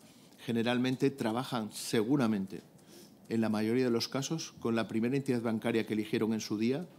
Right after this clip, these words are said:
son fieles clientes de esa entidad bancaria, que ahora les abandonan, pero cuando no les abandonan porque cierran la oficina, les abandonan porque no les tratan correctamente.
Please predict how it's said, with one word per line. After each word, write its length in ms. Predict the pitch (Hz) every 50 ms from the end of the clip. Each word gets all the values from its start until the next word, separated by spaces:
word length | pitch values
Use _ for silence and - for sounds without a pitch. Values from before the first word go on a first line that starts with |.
| - - - - -
son 320 | - - - 131 131 131 120
fieles 520 | - - - 135 147 156 160 117 104 -
clientes 500 | - - 110 117 117 110 107 - 107 101
de 80 | 113 110
esa 140 | - 117 107
entidad 280 | 107 - 117 110 104
bancaria, 560 | 101 101 104 98 - 120 123 131 147 170 208 - - - - - - - - - - - -
que 100 | - 123
ahora 140 | 131 139 151
les 220 | 147 143 127 - 131
abandonan, 540 | 120 113 113 127 170 180 151 117 101 107 - -
pero 220 | 120 113 117 -
cuando 260 | - 120 117 113 117
no 100 | 123 143
les 180 | 165 165 156 -
abandonan 560 | 147 135 127 123 123 143 139 131 120 110 -
porque 260 | - 120 98 - 117
cierran 340 | - - 135 131 120 120 117
la 40 | 113
oficina, 560 | 110 - 123 113 - 143 127 127 131 143 - - - - - - - - - - - - - - -
les 220 | - 120 107 - -
abandonan 560 | 113 110 110 117 120 139 139 143 143 147 143 - -
porque 260 | 120 113 - 120 113
no 100 | 127 123
les 180 | 117 104 -
tratan 320 | - 120 117 117 120 113 101
correctamente. 760 | - 113 104 107 95 - - 104 95 95 90 - - -